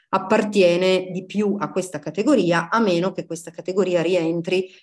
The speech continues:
in una strategia di induction per motivi legati alla malattia, quindi una esordio per esempio ad alta infiammazione con molte lesioni o con, eh, grande disabilità. Eh, un'altra popolazione speciale, eh, su cui appunto fare delle riflessioni,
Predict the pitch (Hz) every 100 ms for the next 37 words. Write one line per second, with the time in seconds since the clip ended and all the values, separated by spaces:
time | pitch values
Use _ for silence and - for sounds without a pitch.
0 | - 175 175 170 180 175 185 196 170 214
1 | 190 151 - 175 165 165 160 170 151 156
2 | 156 147 147 143 143 147 - 208 165 139
3 | - 151 151 147 175 165 160 - 175 180
4 | 165 175 170 165 156 160 165 170 170 156
5 | 156 156 156 160 151 160 190 202 - 151
6 | 156 151 156 156 170 170 170 175 165 151
7 | 151 156 - _ 190 180 180 160 160 165
8 | 156 151 156 175 156 151 151 147 143 139
9 | 143 143 - - - 190 190 240 254 262
10 | 269 196 185 185 185 202 196 - 202 208
11 | 160 160 202 262 262 170 170 185 - 190
12 | 175 180 165 165 - 202 185 175 160 147
13 | 147 185 170 165 - 160 - 196 185 156
14 | -